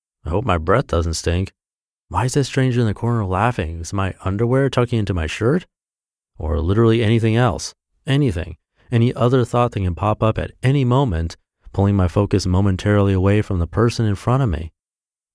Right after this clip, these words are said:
Luckily for us, people can't always be certain when we're not being fully present with them,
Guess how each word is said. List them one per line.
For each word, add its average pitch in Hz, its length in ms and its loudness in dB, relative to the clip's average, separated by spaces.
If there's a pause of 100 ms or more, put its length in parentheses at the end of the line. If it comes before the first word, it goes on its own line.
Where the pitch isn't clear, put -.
Luckily 123 300 2
for 135 200 0
us, 131 300 2
people 131 380 -2
can't 131 340 -2
always 151 380 0
be 139 120 0
certain 127 540 0
when 123 220 0
we're 135 100 0
not 131 260 0
being 117 240 0
fully 165 480 0
present 143 400 0
with 82 120 -2
them, 90 320 0